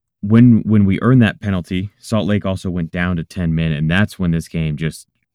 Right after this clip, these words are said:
completely opened up, where you're playing ten on ten. Um, and Salt Lake not only isn't able to bunker, but they no longer have a man advantage, which I think is where they really were able to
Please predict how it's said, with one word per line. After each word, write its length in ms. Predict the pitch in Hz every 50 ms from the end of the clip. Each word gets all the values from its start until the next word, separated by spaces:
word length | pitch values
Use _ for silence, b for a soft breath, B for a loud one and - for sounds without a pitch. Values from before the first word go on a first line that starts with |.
| _ _
completely 880 | - - 82 78 - _ - 95 101 104 104 101 90 - 85 87 85 -
opened 360 | 85 85 80 - 76 76 76
up, 180 | 78 78 76 -
where 120 | - 78
you're 140 | 76 73 71
playing 340 | - - 90 87 82 82 76
ten 180 | - - 92 87
on 160 | 82 80 76
ten. 460 | - - 87 87 85 85 80 80 - _ _ _ _ _ _ _ _ _ -
Um, 480 | 87 85 80 78 76 73 69 69 - _ _ _ _ _ _ _ _ _ _ _ _ _ _ _ _ _ _ _
and 200 | 87 82 80 73
Salt 240 | - - 104 98 82
Lake 260 | 95 95 87 - _ - - _ -
not 280 | 87 95 101 107 110
only 200 | 110 104 101 98
isn't 180 | 95 87 90 90
able 200 | 90 82 80 76
to 60 | 73
bunker, 400 | 71 - 87 87 87 - 87 82
but 160 | 73 82 76
they 100 | - 78
no 160 | 80 82 85
longer 280 | 85 82 82 82 78 80
have 160 | 80 82 76
a 80 | 73 71
man 260 | 71 73 78 78 78
advantage, 560 | 73 65 - 80 78 80 82 82 80 - -
which 160 | 82 78 -
I 80 | 80 76
think 220 | - 98 90 -
is 140 | 82 73 76
where 200 | 76 82 82 80
they 140 | 78 80 78
really 320 | 73 71 80 82 78 80
were 140 | 71 73 73
able 220 | 78 78 73 78 73
to 200 | 71 73 -